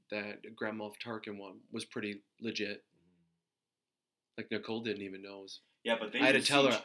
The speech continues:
Speaker 2: but they use C G I for that. The deep fakes, they are literally taking
Speaker 1: No, right, but I'm
Speaker 2: thousands of
Speaker 1: saying, like, if
Speaker 2: photos.
Speaker 1: they can do that to where that's real,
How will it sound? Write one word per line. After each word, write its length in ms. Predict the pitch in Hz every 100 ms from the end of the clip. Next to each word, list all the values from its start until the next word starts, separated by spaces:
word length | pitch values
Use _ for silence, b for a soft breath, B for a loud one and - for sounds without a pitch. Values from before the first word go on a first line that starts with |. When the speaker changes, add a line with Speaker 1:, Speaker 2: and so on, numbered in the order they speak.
| -
Speaker 2:
but 100 | 123
they 80 | 160
use 260 | 160 117
C 120 | 135
G 180 | 113 113
I 180 | 113 143
for 140 | 113 92
that. 240 | 92 -
The 80 | 104
deep 300 | - 135 -
fakes, 260 | 160 156 -
they 140 | 110
are 160 | 110 110
literally 320 | 123 135 120
taking 520 | 127 123 - 107 101 -
Speaker 1:
No, 180 | 170 170
right, 180 | 190
but 80 | 135
I'm 160 | 127 127
Speaker 2:
thousands 60 |
of 40 | -
Speaker 1:
saying, 360 | 180 151 117
like, 180 | 113 110
if 40 | -
Speaker 2:
photos. 140 | 135
Speaker 1:
they 120 | 156
can 160 | - 156
do 180 | 139 120
that 340 | 113 127 147
to 100 | 127
where 180 | 113 110
that's 300 | 110 120 -
real, 320 | 120 135 143